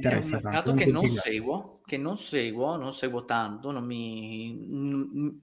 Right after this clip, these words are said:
Speaker 1: sono un amante dei mercati tradizionali. Le cripto è un mercato, vabbè, conosco un po' le cripto, i bitcoin, ho qualcosa nel lungo termine, però, mhmm, diciamo che l-, la mia è più una scommessa, non mi son mai,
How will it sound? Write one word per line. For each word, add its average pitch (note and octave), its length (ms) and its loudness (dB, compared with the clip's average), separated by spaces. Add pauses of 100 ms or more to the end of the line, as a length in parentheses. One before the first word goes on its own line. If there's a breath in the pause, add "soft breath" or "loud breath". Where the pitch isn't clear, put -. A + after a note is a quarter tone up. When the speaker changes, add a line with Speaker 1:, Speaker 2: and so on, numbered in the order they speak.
(100)
Speaker 1:
sono G#3+ 240 0
un G#3 80 4
amante G3+ 340 8
dei E3+ 160 6
mercati D#3 340 6
tradizionali. A#2+ 720 0
Le C#3 80 0
cripto F#3+ 420 4
è D3+ 100 8
un C#3+ 140 4
mercato, A#2+ 340 0
vabbè, B2 320 -2
conosco B2 420 0
un A2 60 -6
po' A2 100 -2
le A2 120 -4
cripto, C#3+ 420 4
i - 20 -2
bitcoin, B2 560 2
ho D3 180 8
qualcosa C#3 580 6
nel A#2 100 -4
lungo B2 260 -6
termine, D#3 720 2 (280 loud breath)
però, B2 760 4
mhmm, A2 360 -10
diciamo C3+ 360 2
che A#2 440 -2
l-, A#2+ 680 -10
la B2+ 100 -2
mia C#3+ 200 2
è C#3 40 -2
più C#3 220 6
una C3+ 400 2
scommessa, B2 600 -6
non B2+ 100 -6
mi C3+ 40 -4
son C#3+ 180 -2
mai, D#3 340 6